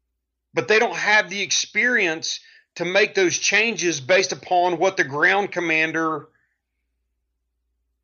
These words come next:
requests. That's like somebody saying, "Well, I think your car would run better off diesel, even though it's a gas-powered car."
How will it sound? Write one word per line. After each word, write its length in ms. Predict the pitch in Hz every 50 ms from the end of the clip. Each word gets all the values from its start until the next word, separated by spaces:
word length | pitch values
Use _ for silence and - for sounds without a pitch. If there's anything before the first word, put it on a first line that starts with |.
| _ _ _ _ _ _ _ _ _
requests. 1120 | - 160 170 175 175 - - - 208 226 240 196 - - - - - - - - - - _ _ _ _ _ _ _ _ _ _ _ _ _ _ _ _ _ _ _ _ _ _ _ _
That's 400 | - 120 185 208 233 233 - 214
like 500 | 214 196 190 202 202 190 180 - - - _ -
somebody 520 | - - 208 208 196 185 180 175 185 175
saying, 520 | - - 185 185 180 180 180 180 175 165 151
"Well, 180 | 156 170 165
I 140 | 175 202 226
think 280 | 220 - 220 208 175 -
your 120 | 190 180
car 360 | - - - 190 190 185 180
would 200 | 170 160 160 139
run 340 | 143 156 175 175 165 156 143
better 360 | 147 170 196 202 196 170 160
off 220 | 151 147 139 113 120 123
diesel, 640 | 117 170 233 247 226 - 135 151 143 139 143 143 143 - - - - _ - _
even 260 | - 233 226 214 208
though 160 | 202 196 190
it's 120 | 185 - -
a 60 | 175
gas-powered 800 | 143 139 175 180 190 180 - - - 185 185 185 190 185 175 143
car." 340 | - 220 247 247 - -